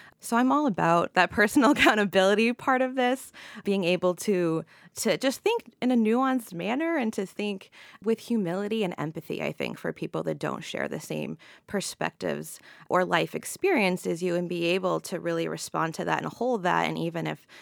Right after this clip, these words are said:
for someone for whom that that might make them uncomfortable, that's part of their learning process and understanding the fact that they have privilege, right? Because privilege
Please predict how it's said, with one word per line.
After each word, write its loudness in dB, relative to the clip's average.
for -6
someone -4
for -6
whom -6
that 0
that 4
might -2
make -4
them -8
uncomfortable, -2
that's -2
part -4
of -8
their -4
learning -6
process -2
and -6
understanding -8
the -10
fact -6
that -10
they -12
have -12
privilege, -12
right? -8
Because -10
privilege -6